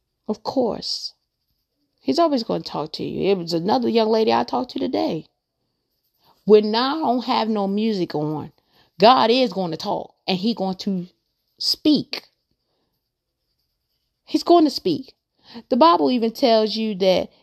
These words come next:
it's not my, um, it's not, what is it? It says, I think it's in Matthew.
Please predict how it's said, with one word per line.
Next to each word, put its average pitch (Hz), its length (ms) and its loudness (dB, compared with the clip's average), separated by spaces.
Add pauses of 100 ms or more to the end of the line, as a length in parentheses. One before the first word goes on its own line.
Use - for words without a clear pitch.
(120)
it's 233 180 -2
not 240 220 2
my, 202 480 0
um, 170 280 -2 (560)
it's 185 260 -2
not, 180 400 -2 (880)
what 196 260 0
is 185 140 -2
it? - 280 -2
It 185 140 2
says, 175 580 2 (280)
I 160 200 -10
think 240 160 0
it's 175 100 -6
in 196 240 -2
Matthew. 175 560 -4